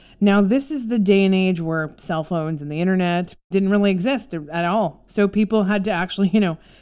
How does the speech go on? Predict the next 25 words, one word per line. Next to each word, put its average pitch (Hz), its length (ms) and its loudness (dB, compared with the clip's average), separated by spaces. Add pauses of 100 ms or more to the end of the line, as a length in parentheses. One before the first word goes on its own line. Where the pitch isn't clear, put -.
see 233 240 2
each 226 140 0
other 214 180 6
in 190 140 4
person 190 340 0
and 202 140 0
speak 196 240 -2
to 233 80 -2
each 214 180 0
other, 208 320 2 (380)
or, 214 260 8
you 214 160 4
know, 190 220 4
on 185 180 2
a 175 160 -2
landline. 214 720 2 (340)
He - 220 0
was 226 160 2
spending 202 340 0
a 185 80 2
lot 185 320 2
of 247 80 -6
time 233 180 0
with 233 160 0
Deborah. 175 460 -4